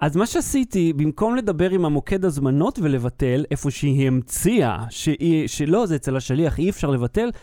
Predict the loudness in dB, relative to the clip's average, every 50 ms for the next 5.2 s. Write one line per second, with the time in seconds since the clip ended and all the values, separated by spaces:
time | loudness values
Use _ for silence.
0 | -20 -20 -20 _ _ _ -10 -6 -2 -2 -2 0 0 0 0 0 0 -2 0 0
1 | 0 0 0 -2 -6 -6 -4 -2 0 0 0 0 0 0 0 0 0 0 -2 -2
2 | -2 0 0 -2 -4 -6 -6 -4 -2 0 0 0 0 0 0 0 0 -2 -2 -2
3 | 0 2 2 0 0 0 -2 -2 -2 0 0 -2 0 0 0 0 -2 -2 -4 -2
4 | -2 0 0 0 0 0 0 0 0 0 0 -2 -2 -2 -2 -2 -2 -2 -2 0
5 | 0 0 -2 -2